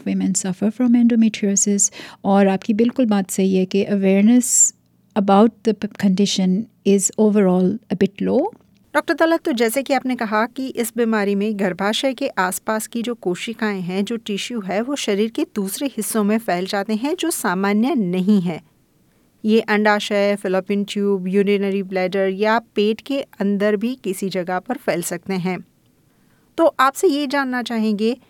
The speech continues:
Speaker 2: कि जीपी का संपर्क करें उसके पहले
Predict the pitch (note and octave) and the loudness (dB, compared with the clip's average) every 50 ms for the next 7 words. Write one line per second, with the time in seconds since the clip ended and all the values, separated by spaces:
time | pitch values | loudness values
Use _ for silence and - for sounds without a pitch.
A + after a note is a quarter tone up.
0 | _ _ _ _ _ _ - D#4 D#4 A#3+ A3+ B3+ B3+ - D#4 - F4+ D#4+ - - | _ _ _ _ _ _ -2 0 0 0 0 0 -2 -2 -2 0 0 0 0 0
1 | B3+ B3 B3 C#4+ C#4 - - C4 B3 B3 B3+ C4+ - - A3+ - - C4+ C4+ - | -4 -2 0 -2 -2 -2 -2 -4 -4 -2 -4 -4 -6 -8 -10 -8 -6 -8 -8 -6
2 | - - G#3 G3+ A3 A3+ A3 G3 | -4 -4 -2 0 2 2 2 0